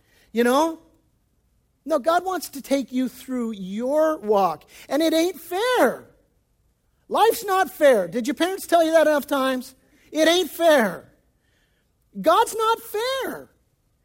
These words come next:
He's gonna treat you differently than he's going to treat other people because you're his work. You're his work of art. You're his poem. And you ain't like anybody else, and so you require different handling.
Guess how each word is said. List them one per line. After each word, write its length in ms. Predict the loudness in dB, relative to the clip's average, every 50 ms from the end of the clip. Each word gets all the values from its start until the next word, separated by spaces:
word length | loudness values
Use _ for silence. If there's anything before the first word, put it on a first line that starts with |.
| _ _
He's 220 | 0 0 0 2
gonna 260 | 0 -2 -4 -4 -4 -6
treat 380 | -6 -4 -2 0 0 0 0
you 160 | 0 -2 -2
differently 640 | 0 0 -2 -2 -4 -4 -6 -6 -4 -2 -2 -2 -2
than 120 | -2 -4 -4
he's 140 | -4 -4
going 220 | -4 -2 -2 -2 -4
to 60 | -6
treat 220 | -4 -4 0 2
other 200 | 2 2 2 2
people 400 | -2 -2 -2 0 2 2 2 2 0 -8 -8 -4
because 320 | -2 -2 0 0 -2 0
you're 300 | 0 2 2 4 4 2
his 280 | 2 2 2 2 0 0
work. 380 | 0 2 4 4 4 4 2 -2
You're 260 | -2 -2 0 0 0
his 220 | 0 0 -2 -2 -4
work 280 | -4 -4 -4 -4 -4
of 160 | -4 0 2
art. 200 | 4 4 4 2 -2 -8 -8
You're 240 | -4 -2 0 0 2
his 220 | 0 0 -2 -4
poem. 580 | -4 0 2 4 4 4 4 2 -2 -6 -12 -18 _ _ _ _ _ _ _ _ _ _ -4
And 100 | -2 0
you 180 | 0 0 0 -2
ain't 120 | -2 2 2
like 220 | 4 4 4 2
anybody 540 | 0 -2 0 0 2 4 4 4 4 4 4
else, 280 | 6 6 4 4 2
and 140 | -2 -6 -6
so 80 | -4 -2
you 320 | 0 2 2 2 2 0
require 640 | -2 -4 -6 -4 0 4 6 6 6 6 6 4 2 0 -6 -14 -8
different 420 | -6 -4 -4 -4 -4 -4 -4 -4 -6 _ _ _ _ -10
handling. 600 | -8 -6 -6 -4 -2 -2 -2 -2 -4 -8 -14